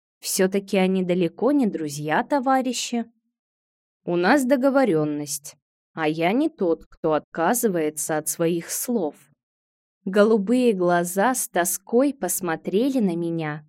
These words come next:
говоря правду. Он сожалел о заключенном договоре,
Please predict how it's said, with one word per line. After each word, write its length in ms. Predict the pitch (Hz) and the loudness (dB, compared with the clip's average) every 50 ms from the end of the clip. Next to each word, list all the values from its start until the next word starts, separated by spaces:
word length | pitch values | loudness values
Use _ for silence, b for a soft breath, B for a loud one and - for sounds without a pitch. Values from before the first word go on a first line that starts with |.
| _ _ _ | _ _ _
говоря 520 | - 185 180 185 175 190 190 196 208 208 | -6 -2 -2 0 2 2 2 2 0 -2
правду. 680 | 208 - - 262 269 254 220 165 170 143 - 143 143 143 - _ _ _ _ _ _ _ _ _ _ - | -2 -2 -2 0 0 0 0 -2 -4 -8 -12 -12 -12 -14 -18 _ _ _ _ _ _ _ _ _ _ -2
Он 180 | 247 254 269 | 0 2 2
сожалел 760 | 247 - - 240 226 196 214 220 202 202 202 226 262 254 226 | 2 2 0 0 0 2 0 0 2 2 2 2 2 2 0
о 80 | 180 175 | 0 -2
заключенном 840 | 170 170 160 - 190 196 208 196 - - 214 185 170 170 170 165 165 | -2 -4 -4 -2 -2 -2 -2 -2 -2 -2 -2 -2 -2 -2 -4 -4 -2
договоре, 800 | 165 190 185 202 214 214 226 240 208 180 156 160 151 151 151 | -4 0 0 0 0 2 0 0 0 0 -2 -4 -6 -10 -12